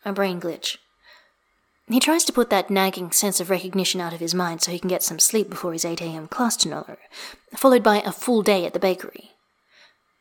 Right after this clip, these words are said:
Rolling over so that his back is to the bed, and Zhou Zishu in it, he draws the blankets up under his chin and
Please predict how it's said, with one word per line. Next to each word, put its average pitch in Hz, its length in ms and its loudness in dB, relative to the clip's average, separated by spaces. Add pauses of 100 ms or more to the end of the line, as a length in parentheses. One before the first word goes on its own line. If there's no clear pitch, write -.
(120)
Rolling 330 260 10
over 202 220 4
so 185 140 0
that 185 100 2
his 180 140 -2
back 185 240 2
is - 80 -4
to - 100 0
the - 80 -6
bed, - 400 -2 (220)
and 196 160 0
Zhou 185 280 2
Zishu 180 400 -2
in 214 120 0
it, - 180 -10 (500)
he 233 140 2
draws 233 220 4
the 220 120 4
blankets 202 300 2
up 190 140 2
under 170 200 -2
his 156 160 -6
chin 185 300 -2
and - 240 -18